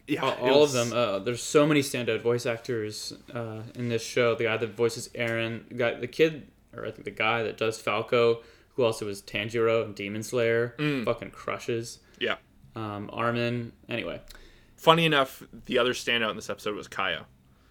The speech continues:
Speaker 2: Yes, she was, 'cause
Speaker 1: Yeah,
Speaker 2: she has
Speaker 1: she
Speaker 2: a, a wailing moment.
Speaker 1: But not e-, not even the wailing moment, too.
Speaker 2: Oh,
Speaker 1: Like,
Speaker 2: you,
Speaker 1: it's just
Speaker 2: oh, I know what you mean.
Speaker 1: the, there's a couple mo-, I think c-, the moment, there's,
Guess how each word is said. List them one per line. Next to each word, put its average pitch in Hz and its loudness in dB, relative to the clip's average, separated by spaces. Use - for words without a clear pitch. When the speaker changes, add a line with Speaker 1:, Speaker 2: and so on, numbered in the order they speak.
Speaker 2:
Yes, 196 2
she 214 -2
was, 143 0
'cause 139 2
Speaker 1:
Yeah, 120 8
Speaker 2:
she - 10
has 131 6
Speaker 1:
she 127 4
Speaker 2:
a, 113 2
a 110 0
wailing 113 4
moment. 104 -8
Speaker 1:
But 160 6
not 175 10
e-, 202 2
not 160 4
even 196 0
the 131 2
wailing 113 2
moment, 104 -6
too. 113 -2
Speaker 2:
Oh, 120 6
Speaker 1:
Like, 113 8
Speaker 2:
you, 113 2
Speaker 1:
it's 104 -4
just 104 -2
Speaker 2:
oh, - -20
I - -8
know 104 -6
what 78 -6
you - -8
mean. 85 -10
Speaker 1:
the, 107 0
there's 131 -2
a 139 -4
couple 165 -2
mo-, 120 -2
I - -4
think 185 -8
c-, 170 0
the 131 -6
moment, 170 0
there's, 127 -4